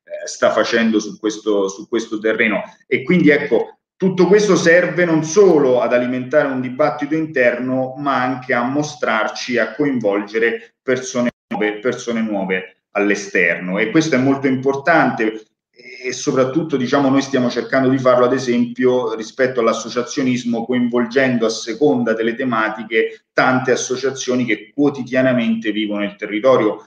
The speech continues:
Soltanto pochi giorni fa abbiamo svolto una bellissima iniziativa in diretta con l'onorevole Zanna,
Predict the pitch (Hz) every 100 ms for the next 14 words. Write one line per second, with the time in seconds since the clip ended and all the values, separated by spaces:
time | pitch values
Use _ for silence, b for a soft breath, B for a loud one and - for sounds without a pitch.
0 | _ - - 113 - 131 131 127 110 113
1 | 113 110 113 113 113 139 120 117 107 -
2 | 131 123 - 107 - _ 120 117 110 120
3 | 139 147 - 123 113 113 - 117 127 123
4 | 117 113 135 147 - 110 107 110 113 120
5 | 120 113 110 - 139 120 110 101 95